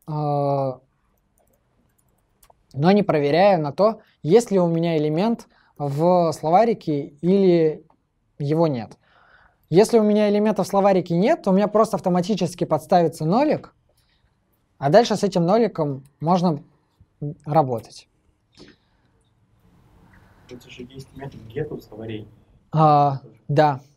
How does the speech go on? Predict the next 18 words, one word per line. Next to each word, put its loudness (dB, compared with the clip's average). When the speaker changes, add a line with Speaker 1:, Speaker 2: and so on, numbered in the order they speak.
Speaker 1:
да, -2
Speaker 2:
Как -8
Speaker 1:
есть. -4
Speaker 2:
это -20
реализовано? -20
Speaker 1:
А, 2
смотрите, -2
м, -2
а, 2
мы 4
с -6
вами 2
вот 0
в -20
предыдущем 0
ноутбуке 2
рассматривали, 0
а, -10